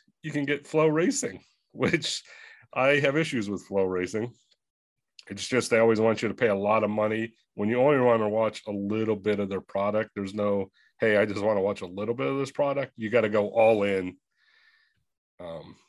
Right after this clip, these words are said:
like I, we got a softball or a baseball tournament this week up in Frisco, which is a Flow baseball deal. And, like, for three games, it's like, you gotta get the monthly thing for thirty bucks. <laughs> It's like, I just wanna watch my kid play three games.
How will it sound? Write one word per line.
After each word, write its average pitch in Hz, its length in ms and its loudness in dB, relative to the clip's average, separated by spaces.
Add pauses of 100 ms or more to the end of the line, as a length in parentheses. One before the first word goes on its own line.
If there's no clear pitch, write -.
(420)
like 104 220 0
I, 123 180 4
we 127 140 2
got 113 140 6
a 104 220 4
softball 113 680 0
or 110 120 2
a 104 40 -4
baseball 127 380 0
tournament 104 500 -6 (580)
this 110 220 -2
week 110 340 -2
up 107 200 -2
in 98 100 -4
Frisco, 107 560 0
which 101 260 -4
is 98 280 -8
a 107 80 -4
Flow 104 680 0
baseball 98 520 -4
deal. 92 440 -6 (480)
And, 104 140 -2
like, 101 140 2
for 110 100 -4
three 113 260 0
games, 101 360 0
it's 90 160 -10
like, 95 160 -2 (560)
you 92 100 -10
gotta 117 160 -2
get 127 140 -2
the 139 80 -2
monthly 156 340 2
thing 190 260 -2
for 107 120 -4
thirty 127 300 0
bucks. - 460 -2
<laughs> - 40 -2
It's 139 280 0
like, - 160 2
I 120 120 0
just 117 200 -6
wanna 127 200 2
watch 120 240 2
my 120 100 -2
kid 107 320 -6
play 107 180 -6
three 113 220 -4
games. 107 540 -2